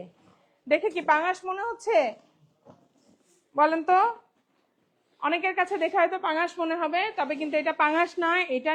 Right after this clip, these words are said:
নদীর খুব রেয়ার আইটেম মাছ। এক সময় বাংলাদেশে প্রচুর পরিমাণে পাওয়া যেত। এটা হচ্ছে, কেউ বলে শিলন বাচা, কেউ বলে বাচা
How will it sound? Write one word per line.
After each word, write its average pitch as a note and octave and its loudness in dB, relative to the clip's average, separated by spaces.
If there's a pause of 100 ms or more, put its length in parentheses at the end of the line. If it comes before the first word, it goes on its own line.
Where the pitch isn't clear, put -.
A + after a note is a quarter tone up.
(100)
নদীর D#4+ -2
খুব F4+ -2 (140)
রেয়ার D#4 6
আইটেম F4 -4
মাছ। D#4 2 (220)
এক D4 -2 (100)
সময় E4+ 0
বাংলাদেশে C4+ -4 (100)
প্রচুর F#4 -2 (140)
পরিমাণে E4 -4 (100)
পাওয়া C#4 2
যেত। C#4+ -6 (840)
এটা D#4 4
হচ্ছে, F4 0 (600)
কেউ D4 2 (100)
বলে F4+ 2 (100)
শিলন F4+ 0 (100)
বাচা, F4 2 (160)
কেউ D#4 2 (100)
বলে E4 4 (120)
বাচা B3+ 4